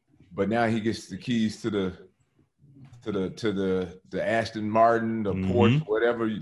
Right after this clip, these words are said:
Speaker 1: Lamborghini, whatever you wanna call it. He gets the keys, and so he goes to not starting, to now he's the point guard on a team that's talented.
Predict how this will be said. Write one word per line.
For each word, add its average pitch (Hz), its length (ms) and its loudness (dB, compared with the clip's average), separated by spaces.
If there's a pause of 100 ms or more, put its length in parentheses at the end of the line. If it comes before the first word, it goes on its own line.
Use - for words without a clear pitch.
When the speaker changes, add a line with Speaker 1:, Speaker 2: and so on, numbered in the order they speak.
Speaker 1:
Lamborghini, 113 580 0
whatever 117 280 4
you 113 100 0
wanna 107 220 -2
call 120 340 4
it. 87 100 -4 (1080)
He 120 100 -2
gets 120 280 -2
the 101 80 -6
keys, 131 760 -2 (100)
and 98 120 -4
so 104 180 -2
he 117 120 0
goes 117 380 2
to 98 240 0
not 120 260 2
starting, 123 560 2 (520)
to 101 100 -8
now 113 300 0
he's 113 180 0
the 107 100 -8
point 123 360 -2
guard 101 400 4 (1120)
on 98 140 -6
a 90 40 -6
team 117 400 -2
that's 98 160 -2
talented. 107 540 -2